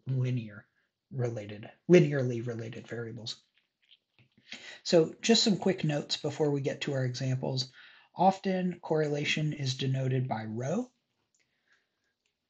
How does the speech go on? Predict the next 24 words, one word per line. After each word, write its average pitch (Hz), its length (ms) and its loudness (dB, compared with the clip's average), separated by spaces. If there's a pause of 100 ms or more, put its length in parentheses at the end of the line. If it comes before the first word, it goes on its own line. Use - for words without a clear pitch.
(1200)
Um, 139 560 -6
there's 175 260 4
bounds 151 800 2 (140)
on 131 320 2
rho. 117 460 -2 (1500)
That 143 380 0
is 143 280 4
some 143 180 -2
mathematical 143 720 -2
symbols 139 540 2
telling 139 320 -2
us 131 160 -4
that 127 260 -2
rho 143 560 2
cannot 151 460 -4
be 151 140 -2
less 135 340 -4
than 123 300 -2
negative 120 400 -4
one, 131 320 -4 (580)
and 127 180 -2
rho 139 280 2
cannot 131 520 -4
be 123 220 -4